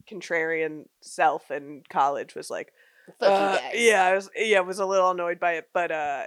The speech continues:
Speaker 1: it, I was wrong.
Speaker 2: Yeah.
Speaker 1: I'm happy to, I, I was wrong. <laughs>
Speaker 2: Yeah, I had never seen a single second of footage,
Speaker 1: How
Speaker 2: but
Speaker 1: did you know? How did you
Speaker 2: I know about this movie because in college, I spent a lot of time on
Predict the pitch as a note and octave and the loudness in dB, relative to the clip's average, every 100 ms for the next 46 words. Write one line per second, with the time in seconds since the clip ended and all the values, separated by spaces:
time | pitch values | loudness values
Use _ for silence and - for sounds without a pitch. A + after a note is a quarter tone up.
0 | - - A3 G#3+ - G3 F#3+ F3 E3 A#2+ | -12 -4 -2 -2 2 4 4 2 -4 -8
1 | E3+ _ _ _ - - - G3+ A#3+ B3+ | -10 _ _ _ -20 -20 0 6 10 10
2 | B3 A3 G#3+ G#3 G3+ G#3 G3 - G#3 F3+ | 10 6 6 6 8 8 6 6 4 4
3 | E3+ - A3 _ - G3+ A3+ A3 A#3+ B3 | -4 -10 -16 _ -4 6 8 8 6 4
4 | B3 B3 A3+ F#3+ - G3 F3+ D#3+ D3 - | 2 0 0 0 0 -4 2 2 2 -2
5 | - F3+ D#3+ C#3+ - D3 - D#3+ C#3 C3 | 2 2 4 -2 -2 -8 0 0 0 -2
6 | - - _ B3 C4+ F4 D#4 C#4+ A3+ A3 | -8 -10 _ 8 8 8 4 4 4 4
7 | G#3+ G#3+ G#3 G3 F#3 - F#3+ A3+ C4+ C4 | 2 -2 -2 0 0 2 6 6 6 6
8 | C4 B3 A#3 A3 G#3+ G3+ A3+ G#3+ G#3 G3+ | 6 4 2 -4 -6 -6 -6 -8 -2 2
9 | E3+ E3+ E3+ E3 E3 D#3+ E3 F3+ E3+ D3+ | 4 2 -6 -10 2 4 4 2 0 -8
10 | - E3 E3 D#3 D#3+ D#3+ | -4 -2 -2 -4 -2 -4